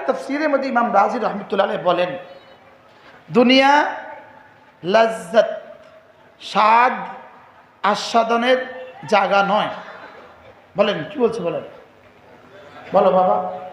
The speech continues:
দুনিয়া স্বাদ উপভোগ করার জায়গা নয়। বলেন। আবার বলেন। তিনি বলেন যে দুনিয়া স্বাদ উপভোগের জায়গা নয়।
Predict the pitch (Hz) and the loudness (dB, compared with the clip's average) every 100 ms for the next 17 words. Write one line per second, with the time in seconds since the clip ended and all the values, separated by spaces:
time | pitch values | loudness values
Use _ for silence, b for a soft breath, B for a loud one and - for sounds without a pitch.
0 | - - - - - - 214 233 254 277 | -18 -20 -20 -20 -20 -2 2 4 4 4
1 | 277 - - 208 226 247 - - - 196 | 2 -2 2 4 4 4 2 -2 -6 -2
2 | 226 214 233 240 247 240 220 202 190 190 | -2 0 0 4 4 4 2 2 2 2
3 | 175 - 196 226 196 - - - - - | -2 -4 -2 0 0 -4 -12 -16 -18 -20
4 | - - 214 214 214 214 - 190 202 220 | -18 -16 -14 -12 -12 -10 -10 -12 -10 -10
5 | - - - - - - - - - - | -10 -12 -12 -10 -10 -10 -10 -10 -10 -4
6 | 190 220 240 233 190 - - - - - | 2 4 4 6 4 2 -6 -12 -18 -20
7 | - - - - - - - - - - | -20 -20 -18 -14 -12 -12 -8 -8 -8 -10
8 | - - - - - - - - - - | -12 -14 -14 -12 -12 -12 -12 -10 -10 -10
9 | - - - - - - - - - 285 | -12 -12 -12 -12 -14 -16 -16 -18 -2 2
10 | 330 349 320 330 359 330 339 277 330 320 | 4 6 6 4 2 2 2 2 2 4
11 | 311 - - 269 294 320 277 294 294 302 | 4 2 0 2 2 2 2 4 6 4
12 | 294 277 269 277 269 277 285 254 190 | 2 2 4 4 4 4 4 4 2